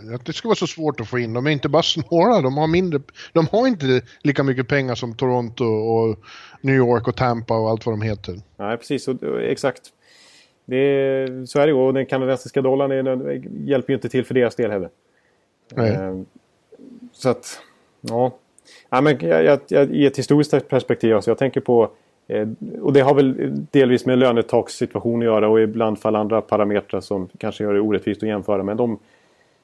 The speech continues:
Speaker 1: de har släppt en Spetsa, de har släppt en Danny Heatley, de har släppt en, eh, Zdeno Chara, de har släppt en Wade Redden.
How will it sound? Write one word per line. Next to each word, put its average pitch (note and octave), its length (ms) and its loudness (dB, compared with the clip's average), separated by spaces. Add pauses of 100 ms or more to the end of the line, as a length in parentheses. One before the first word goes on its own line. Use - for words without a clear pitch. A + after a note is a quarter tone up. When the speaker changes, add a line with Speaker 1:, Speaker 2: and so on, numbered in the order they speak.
(180)
Speaker 1:
de G#2 120 -2
har G#2+ 80 0
släppt - 280 -4
en G#2+ 80 -2
Spetsa, C3 460 0
de A#2 140 0
har A2 60 -2
släppt - 280 -4
en A2+ 120 -2
Danny G#2+ 220 -2
Heatley, D3 360 0
de B2+ 140 -2
har A#2+ 80 -2
släppt - 320 -8
en, G#2+ 300 -2
eh, G#2+ 60 -4
Zdeno A2 420 -4
Chara, D#3+ 320 2
de C3 120 0
har A#2+ 80 -2
släppt - 240 -6
en A2+ 120 -4
Wade G#2+ 140 2
Redden. D3+ 520 4